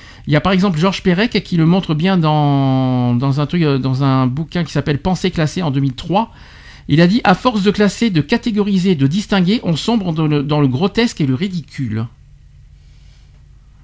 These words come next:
Donc on dit que tout est séparé, mis dans des rayons, et ce que l'on n'arrive à plus à faire, c'est relier.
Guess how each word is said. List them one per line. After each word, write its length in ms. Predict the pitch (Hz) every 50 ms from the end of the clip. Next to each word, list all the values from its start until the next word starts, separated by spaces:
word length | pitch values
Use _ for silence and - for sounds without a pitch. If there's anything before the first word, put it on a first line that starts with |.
| - - - - - - - - - -
Donc 240 | - 143 135 - 139 -
on 120 | - 165
dit 120 | 170 196 208
que 80 | -
tout 240 | 175 - - 285 285
est 60 | 285
séparé, 500 | 233 - 220 190 - 170 151 160 202 254 -
mis 200 | - 156 196 233
dans 140 | 220 247 233
des 120 | 208 214
rayons, 360 | 180 170 165 143 143 151 226 240 - - - - - _ - - - - - -
et 100 | - 156
ce 80 | -
que 80 | - 214
l'on 160 | 214 220 214
n'arrive 260 | 214 214 240 247 220
à 80 | 214 185
plus 240 | - - 220 196 208
à 60 | 190
faire, 200 | 175 233 247 -
c'est 120 | - - 147
relier. 520 | 139 180 233 202 185 147 131 123 -